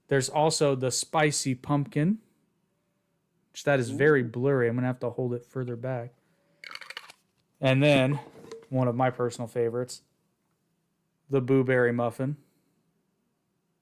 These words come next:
Speaker 2: That, no, that's funny right there.
Speaker 1: Now, you can get all this and more when you subscribe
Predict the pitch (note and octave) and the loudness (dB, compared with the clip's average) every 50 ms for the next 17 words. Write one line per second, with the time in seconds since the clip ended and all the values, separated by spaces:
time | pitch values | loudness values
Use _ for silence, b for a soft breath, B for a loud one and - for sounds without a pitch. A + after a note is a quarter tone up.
0 | _ _ _ _ _ _ _ _ _ _ _ _ - B2+ B2 A2 B2 B2+ B2+ B2+ | _ _ _ _ _ _ _ _ _ _ _ _ -6 -6 -6 -4 -4 -4 -2 -2
1 | B2+ - - - A#2 G#2 G#2+ G#2 F2+ F#2+ A2 - - G#2+ G#2+ A2+ A2 - _ _ | -4 -4 -6 -8 -8 -8 -8 -8 -8 -8 -10 -10 -10 -12 -12 -12 -14 -18 _ _
2 | _ _ - C#3+ D#3+ E3 D3 A#2+ A2+ A2+ B2 - - - - - - - _ _ | _ _ 0 2 4 4 4 4 0 -2 -6 -8 -10 -10 -10 -16 -20 -20 _ _
3 | _ _ _ _ _ _ _ _ _ _ _ _ _ _ _ _ _ _ _ _ | _ _ _ _ _ _ _ _ _ _ _ _ _ _ _ _ _ _ _ _
4 | _ _ C#3+ D#3 G#3+ A3 - A#3 G3+ F3+ F3+ F3 - - D#3+ G3 A3 G3+ E3+ F#3 | _ _ 0 0 0 2 2 0 2 2 2 0 0 0 2 2 2 2 2 2
5 | G#3+ G#3 - - C#3+ B2+ B2+ D#3+ G#3 G3 C#3 A#2+ A#2 A2+ A#2+ B2 C3+ C3+ C#3 C#3 | 0 0 0 -2 -2 -2 0 2 2 2 2 2 0 -2 -4 -4 -2 0 0 0
6 | C3+ - - C3+ A#2 - - - - F3 F3 D3+ B2+ A#2 A#2 A#2 | 0 -2 -4 -8 -8 -8 -10 -4 0 2 2 2 2 2 0 -2